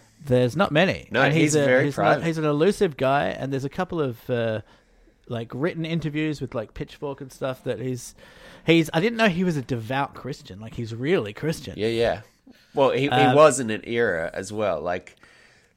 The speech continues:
Speaker 2: I think that's modulated over time a little bit. But, like, those early, early albums, they're all, like, Christian parables. Like, the, the
Speaker 1: Well,
Speaker 2: Seven
Speaker 1: he, he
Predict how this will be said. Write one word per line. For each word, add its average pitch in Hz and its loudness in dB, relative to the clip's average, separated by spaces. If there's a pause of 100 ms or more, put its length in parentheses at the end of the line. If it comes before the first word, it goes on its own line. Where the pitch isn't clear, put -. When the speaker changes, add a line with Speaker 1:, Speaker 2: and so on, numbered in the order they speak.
(140)
Speaker 2:
I 113 2
think 127 -6
that's 117 -2 (120)
modulated 98 -6
over 85 -8
time 90 -6
a 78 -14
little 73 -18
bit. - -20 (220)
But, 104 -4
like, 113 0
those 139 2
early, 131 4
early 120 2
albums, 113 0
they're 135 2
all, 135 0
like, 113 -2
Christian 98 -12
parables. 101 -8
Like, 101 -10
the, - -2
the 120 0
Speaker 1:
Well, 147 2
Speaker 2:
Seven 147 4
Speaker 1:
he, 165 4
he - -2